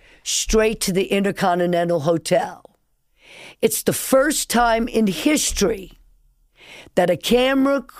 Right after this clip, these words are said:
that a network has exclusive, explosive video. And what did A B C do? They gave it to every journalist that was there. Every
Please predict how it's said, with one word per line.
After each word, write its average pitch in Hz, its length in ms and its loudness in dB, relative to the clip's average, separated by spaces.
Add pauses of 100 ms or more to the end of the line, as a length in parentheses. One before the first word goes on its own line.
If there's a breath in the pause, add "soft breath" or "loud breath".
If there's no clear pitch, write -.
that 170 240 0
a 165 80 0
network 190 720 0
has 175 540 0
exclusive, 226 1080 0 (120)
explosive 294 1400 -2 (1500)
video. 175 840 0 (420)
And 160 160 -2
what 202 160 0
did 202 160 0
A 202 140 0
B 185 160 -6
C 202 260 -2
do? 214 400 0 (380 soft breath)
They 175 180 2
gave 196 420 0
it 196 220 -4
to - 160 -2 (160)
every 185 600 0 (160)
journalist 175 640 0
that 160 180 0
was 165 180 -4
there. 165 500 -4 (420 loud breath)
Every 226 640 2